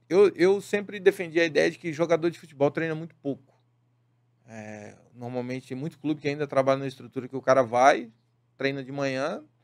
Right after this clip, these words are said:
vai no clube, faz a sessão de treino dele e acabou, foi embora pra casa.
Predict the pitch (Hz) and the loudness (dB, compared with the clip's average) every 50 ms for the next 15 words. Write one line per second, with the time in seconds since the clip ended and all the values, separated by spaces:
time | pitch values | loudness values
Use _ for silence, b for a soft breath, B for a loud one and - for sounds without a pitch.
0 | _ _ - 139 156 190 190 185 - - 175 220 262 - 170 175 175 170 - - | _ _ 2 2 2 2 2 -4 -2 -2 -4 -2 0 2 2 2 2 0 -4 -8
1 | 156 - 160 151 147 139 - 143 147 147 131 127 135 262 - - - 285 226 185 | -10 -8 -8 -8 -8 -10 -10 -10 -10 -8 -6 -6 -6 -6 -8 -12 -8 0 2 2
2 | 185 135 - - 123 131 135 156 180 - - - - - 156 135 117 - | 2 2 -2 -6 -4 0 0 0 0 -2 -8 -8 -4 -2 -2 -2 -4 -6